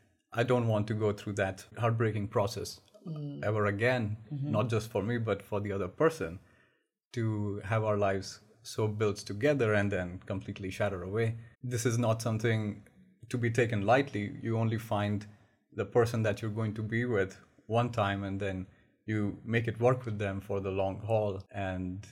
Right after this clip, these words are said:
Speaker 1: that's motivated me a lot to do things outside the box, as you were saying.
Speaker 2: How does a ten-year relationship fail?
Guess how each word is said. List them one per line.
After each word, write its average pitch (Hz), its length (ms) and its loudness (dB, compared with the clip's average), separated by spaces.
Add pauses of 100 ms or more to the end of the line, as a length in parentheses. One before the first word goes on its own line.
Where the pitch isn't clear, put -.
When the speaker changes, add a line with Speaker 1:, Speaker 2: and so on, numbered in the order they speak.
(100)
Speaker 1:
that's 107 340 2
motivated 123 500 6
me 104 200 -2
a 95 100 0
lot 95 420 0
to 98 280 -4 (440)
do 123 160 2
things 110 260 0
outside 104 400 2
the 104 60 0
box, 95 380 0 (220)
as 98 200 -2
you 98 120 -6
were 92 120 -6
saying. 90 460 -6 (100)
Speaker 2:
How 262 180 6
does 392 140 2
a 320 100 8
ten-year 220 600 2
relationship 165 680 -2
fail? - 340 0